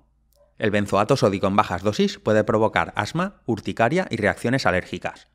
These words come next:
En personas con alergia al ácido salicílico puede provocar intolerancia. Si se mezcla con sulfitos o algunos colorantes artificiales,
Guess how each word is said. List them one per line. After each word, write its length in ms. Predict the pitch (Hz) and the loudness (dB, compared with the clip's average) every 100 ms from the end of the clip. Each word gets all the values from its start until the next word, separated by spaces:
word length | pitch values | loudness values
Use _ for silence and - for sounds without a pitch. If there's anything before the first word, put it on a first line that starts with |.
| _ _ _ - | _ _ _ -8
En 120 | 98 | -4
personas 380 | 98 - 117 - | -2 0 -2 0
con 120 | 131 | 2
alergia 340 | 117 92 - | 2 2 0
al 60 | 92 | 0
ácido 240 | - 110 | 2 0
salicílico 680 | 107 98 95 127 160 202 185 | 0 -2 0 0 2 0 2
puede 180 | 110 107 | 2 4
provocar 400 | 104 95 92 139 | 4 4 2 2
intolerancia. 720 | 123 98 87 90 85 85 - _ _ _ _ - | 2 0 0 -2 -4 -10 -14 _ _ _ _ -6
Si 120 | 117 | -2
se 120 | 104 | 0
mezcla 280 | 113 - 139 | -2 2 2
con 140 | 139 | 4
sulfitos 500 | 143 143 110 90 87 | 4 2 2 -2 0
o 60 | 92 | 0
algunos 300 | 92 107 110 | 0 -2 2
colorantes 480 | 123 120 117 110 110 | 4 6 4 2 -2
artificiales, 680 | 107 107 101 110 143 196 | -2 -4 0 2 2 0